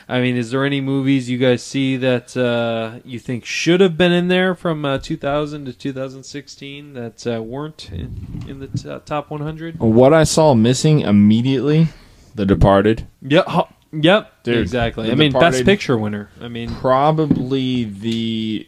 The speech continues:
Speaker 2: greatest ensemble cast of
Speaker 1: Yeah.
Speaker 2: all time. And,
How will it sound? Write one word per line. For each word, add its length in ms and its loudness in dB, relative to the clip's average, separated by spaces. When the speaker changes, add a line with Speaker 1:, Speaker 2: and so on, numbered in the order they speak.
Speaker 2:
greatest 560 0
ensemble 480 0
cast 360 -2
of 80 0
Speaker 1:
Yeah. 140 8
Speaker 2:
all 60 2
time. 560 -2
And, 380 0